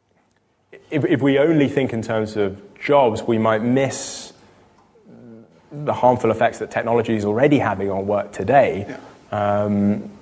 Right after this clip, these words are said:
Speaker 1: by just being too high a level.
Speaker 2: Fascinating. Okay, let's, um, have some questions, audience. Okay, there are loads already, so I'm gonna group them in three in case any overlap.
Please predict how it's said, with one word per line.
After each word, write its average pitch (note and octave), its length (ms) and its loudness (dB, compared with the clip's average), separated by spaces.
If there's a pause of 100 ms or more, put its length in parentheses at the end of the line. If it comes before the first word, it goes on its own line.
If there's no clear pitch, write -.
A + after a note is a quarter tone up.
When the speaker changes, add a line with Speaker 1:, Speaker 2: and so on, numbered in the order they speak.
Speaker 1:
by G#2+ 100 2
just G#2+ 160 -2
being G2+ 140 -2
too G2 140 -4
high G2 160 -2
a F#2 40 -4
level. G2 300 -6 (800)
Speaker 2:
Fascinating. C#3+ 640 -4 (500)
Okay, E3+ 260 0
let's, - 480 -2
um, F3 240 2
have E3 160 0
some D#3+ 140 -8
questions, D#3 340 -2
audience. D3 260 0
Okay, D3 340 -2
there C#3+ 200 0
are C#3 40 -2
loads C3+ 440 0
already, B2 400 0
so C#3+ 580 0
I'm D#3 180 2
gonna E3 180 2 (340)
group D#3+ 200 2
them D3 140 2
in C#3 60 -4
three C#3 400 0
in C3 80 -4
case C#3 440 -4
any C#3+ 420 -2
overlap. C#3 760 -2